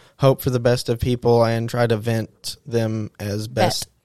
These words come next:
Speaker 1: as you can. Vet.
Speaker 2: <laughs>
Speaker 1: Vent. You vent 'em too. You'll be like, you know, get 'em vented out, and then they might accidentally slip up and tell you something secret that you didn't know before. I don't know. Anyways, yeah, just make sure you know who you're working with and pay attention to what's going on is all it boils down to.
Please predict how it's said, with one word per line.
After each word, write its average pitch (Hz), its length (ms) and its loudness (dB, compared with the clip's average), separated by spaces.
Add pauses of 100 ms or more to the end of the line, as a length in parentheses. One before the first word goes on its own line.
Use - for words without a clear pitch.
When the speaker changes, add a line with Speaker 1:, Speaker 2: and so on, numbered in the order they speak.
Speaker 1:
as 113 220 -6
you 95 80 -10
can. 107 360 -4
Vet. - 460 -2
Speaker 2:
<laughs> - 80 -10
Speaker 1:
Vent. 330 640 6
You 135 100 4
vent 180 220 6
'em 135 140 4
too. 147 180 4
You'll 117 200 2
be 123 120 4
like, 117 160 2
you 120 80 -2
know, 117 180 0
get 117 140 0
'em 113 100 -2
vented 117 360 -2
out, 110 220 0
and 110 100 -6
then 110 80 -4
they 107 100 -4
might 107 220 -4 (160)
accidentally 107 400 -6
slip 110 180 -6
up 107 80 -2
and 110 80 -8
tell 113 140 -4
you 107 100 -4
something 104 460 -8
secret 107 480 -6
that - 260 -6
you 120 100 -12
didn't 113 200 -8
know 110 100 -8
before. 117 260 -14
I 104 100 -8
don't - 120 -12
know. - 100 -12 (280)
Anyways, 127 400 4
yeah, 120 120 2
just 139 280 -2
make 180 160 0
sure 170 160 0
you 131 140 0
know 131 220 4
who 131 120 2
you're 117 160 -2
working 123 240 2
with 123 180 -2
and 117 80 -8
pay 120 140 -2
attention 113 260 -6
to 110 60 -8
what's 110 180 -8
going 87 200 -8
on 117 180 -6
is 98 100 -10
all 101 180 -4
it - 80 -10
boils 107 280 -6
down 113 220 -6
to. 110 220 -6